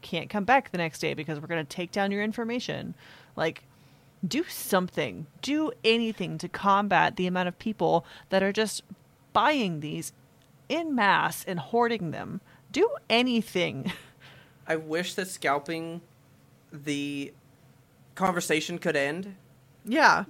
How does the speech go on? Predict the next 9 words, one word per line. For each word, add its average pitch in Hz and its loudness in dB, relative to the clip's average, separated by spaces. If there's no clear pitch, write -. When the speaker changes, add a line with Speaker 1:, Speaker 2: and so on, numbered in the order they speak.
Speaker 2:
But, 185 4
I 190 0
mean, 202 -2
that's 214 0
the 233 -8
thing. 180 -2
They 180 0
don't 302 4
care. 240 -2